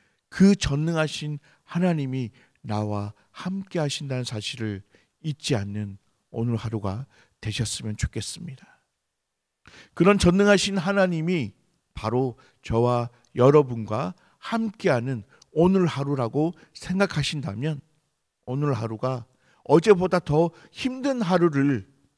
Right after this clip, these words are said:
예상할지라도 그 힘든 하루를 기쁨으로 그리고 희망으로 그 시간, 시간을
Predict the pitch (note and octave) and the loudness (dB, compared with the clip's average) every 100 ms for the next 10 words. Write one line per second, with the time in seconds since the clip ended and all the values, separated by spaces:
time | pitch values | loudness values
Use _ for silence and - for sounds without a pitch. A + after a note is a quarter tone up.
0 | _ _ _ A2 A#2 C#3+ C#3 C#3 - - | _ _ _ -6 -4 -2 -2 -4 -6 -10
1 | E2+ A#2+ B2 _ _ _ _ _ _ _ | -12 -14 -16 _ _ _ _ _ _ _
2 | _ _ _ _ _ _ _ _ _ _ | _ _ _ _ _ _ _ _ _ _
3 | - C3+ - C#3+ C#3+ C3+ A#2+ A#2+ D3 C#3 | -6 -4 -4 -8 -6 -6 -4 -4 -2 -4
4 | B2 _ _ _ _ _ _ _ - - | -6 _ _ _ _ _ _ _ -20 -8
5 | - C#3 A2+ G#2 C3+ D#3 _ _ _ _ | -4 -4 -6 -10 -12 -18 _ _ _ _
6 | _ _ _ - A#2+ A#2 A#2+ - G#3+ F#3 | _ _ _ -6 -4 -2 -4 -8 -8 -6
7 | D3+ A2 A2+ A2+ _ _ _ _ _ _ | -6 -6 -6 -8 _ _ _ _ _ _
8 | _ _ _ _ - C3 B2 - D3+ C3 | _ _ _ _ -2 0 0 -2 -2 -2
9 | - - A#2+ A2+ D#3+ | -4 -6 -6 -4 -8